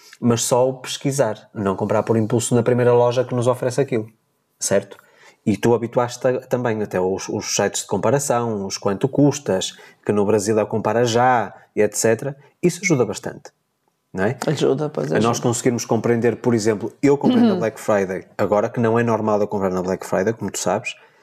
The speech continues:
Speaker 1: porque infelizmente, hum, as leis não são devidamente cumpridas e as empresas inflacionam imensos preços na Black Friday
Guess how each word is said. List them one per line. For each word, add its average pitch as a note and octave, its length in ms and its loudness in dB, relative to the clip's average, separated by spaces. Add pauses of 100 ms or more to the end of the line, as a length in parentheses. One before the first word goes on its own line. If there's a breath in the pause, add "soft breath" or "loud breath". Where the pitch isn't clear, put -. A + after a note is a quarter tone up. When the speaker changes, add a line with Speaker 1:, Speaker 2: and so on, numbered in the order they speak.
(200 soft breath)
Speaker 1:
porque - 200 -4
infelizmente, A2 920 0 (500)
hum, F#2 320 -4 (100)
as A2+ 280 -2
leis B2 720 0 (200)
não A2 220 0
são A#2 180 0
devidamente G#2+ 460 -2
cumpridas G2+ 520 0
e G#2 60 2
as G#2 140 0
empresas G2+ 400 -2
inflacionam G#2+ 680 -2
imensos A#2 540 2
preços - 320 -2
na G#2 100 -2
Black F#2+ 240 -2
Friday F2+ 380 -2